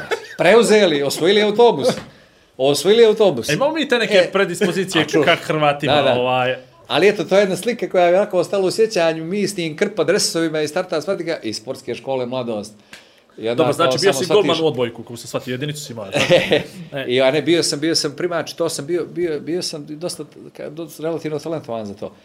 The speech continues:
Speaker 1: Čak sam imao i nekakve nagrade tada osvajao tim nekim ljetnim kampovima, ali to je bila ta fascinacija, to što sam pitao, i naravno ništa od toga nije moglo biti. I onda sam ja shvatio da bi kroz sportsko novinarstvo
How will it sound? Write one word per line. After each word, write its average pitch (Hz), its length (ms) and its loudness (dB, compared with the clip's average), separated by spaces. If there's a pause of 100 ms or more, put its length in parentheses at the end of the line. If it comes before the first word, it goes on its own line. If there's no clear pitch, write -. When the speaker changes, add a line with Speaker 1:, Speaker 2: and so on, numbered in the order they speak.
(200)
Speaker 1:
Čak 127 180 -4
sam 139 120 -4
imao 139 180 -4
i 135 40 -6
nekakve 127 360 -8
nagrade 120 480 -4
tada 127 260 -4
osvajao 120 380 -4
tim 110 220 -8
nekim 110 240 -12
ljetnim 123 280 -10
kampovima, 110 480 -6
ali 139 200 0
to 147 180 -2
je 143 80 0
bila 147 220 0
ta 143 140 0
fascinacija, 143 640 -4
to 147 120 -2
što 147 80 -6
sam 123 100 -10
pitao, 156 420 -4 (420)
i 104 80 -10
naravno 107 360 0
ništa 113 200 -6
od 104 60 -12
toga 113 200 -6
nije 123 120 -8
moglo 113 200 -6
biti. 170 320 -8 (520)
I 104 120 -6
onda 135 220 -2
sam 143 160 -4
ja 151 120 -4
shvatio 165 400 -8
da 131 120 -6
bi 127 220 -10
kroz 110 200 -14
sportsko 185 680 -8
novinarstvo 147 720 -10